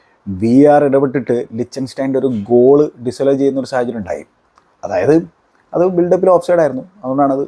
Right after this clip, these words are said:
ഡിസലോ ചെയ്യപ്പെട്ടത്. ഒന്ന് ആലോചിച്ച് നോക്കിയേ, സാൻ മറീനോയുടെ ആരാധകരെ സംബന്ധിച്ചോളം ഹൃദയം തകർന്നു പോയേനെ. എന്തായാലും ഈ ഒരു കുഞ്ഞൻ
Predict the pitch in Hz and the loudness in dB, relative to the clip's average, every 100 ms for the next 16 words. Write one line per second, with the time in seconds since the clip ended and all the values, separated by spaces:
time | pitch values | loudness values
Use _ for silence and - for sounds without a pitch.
0 | 139 131 139 135 120 117 104 92 - _ | -6 -6 0 0 0 -2 -4 -10 -12 _
1 | 113 110 113 117 120 127 135 _ _ 113 | -4 0 0 -2 -4 -6 -10 _ _ -2
2 | 110 113 120 120 120 123 - _ 104 117 | 0 -2 -2 -2 -2 -4 -4 _ 0 2
3 | 123 123 123 123 131 120 123 131 135 135 | 2 0 0 -2 -2 -2 -2 0 0 0
4 | 147 139 110 113 - - _ - 151 180 | 0 -2 0 -2 -6 -14 _ -12 -8 -2
5 | 185 175 156 143 _ _ _ _ _ - | 4 4 4 -2 _ _ _ _ _ -4
6 | 127 156 165 160 - 139 156 165 131 | 2 2 2 -2 -4 -2 0 0 -2